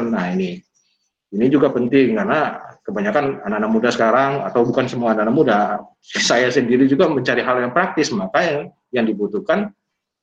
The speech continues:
banyak orang memilih sanitizer. Tidak ada salahnya, tidak ada salahnya. Sudah beberapa penelitian menunjukkan bahwa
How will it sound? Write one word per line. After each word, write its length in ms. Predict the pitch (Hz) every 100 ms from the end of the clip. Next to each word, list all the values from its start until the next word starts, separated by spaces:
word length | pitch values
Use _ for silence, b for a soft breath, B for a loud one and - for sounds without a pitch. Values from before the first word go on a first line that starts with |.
| _
banyak 320 | 90 92 139
orang 240 | 151 185
memilih 240 | 160 156 175
sanitizer. 720 | 151 135 127 131 - 101 92 _ _ _ _
Tidak 160 | 202 220
ada 80 | 196
salahnya, 480 | 151 139 120 98 113
tidak 240 | 107 104
ada 80 | 101
salahnya. 400 | 101 101 92 90
Sudah 240 | - 120
beberapa 360 | 117 113 117 117
penelitian 560 | 113 113 110 113 113 135
menunjukkan 720 | 110 101 95 98 92 131 139
bahwa 400 | 104 110 170